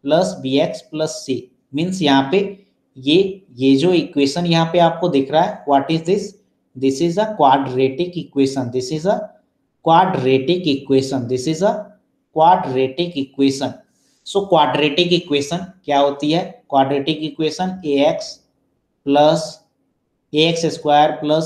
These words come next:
B X plus C is equal to zero is called as quadratic equation। और आप छोटे, अ, पढ़े होंगे sum of root is equal to, sum of root is equal to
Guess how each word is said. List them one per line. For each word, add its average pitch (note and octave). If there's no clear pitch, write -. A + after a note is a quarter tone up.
B C#3
X D3
plus D3+
C D3+
is C#3+
equal C#3
to D#3
zero C3+
is D3
called C3+
as F#3+
quadratic C#3+
equation। C3+
और D3+
आप E3
छोटे, C#3+
अ, C3+
पढ़े C#3
होंगे E3
sum C#3+
of D#3+
root C3+
is C#3
equal C#3
to, F#3
sum D3
of F#3
root D3
is C#3
equal C#3
to G#3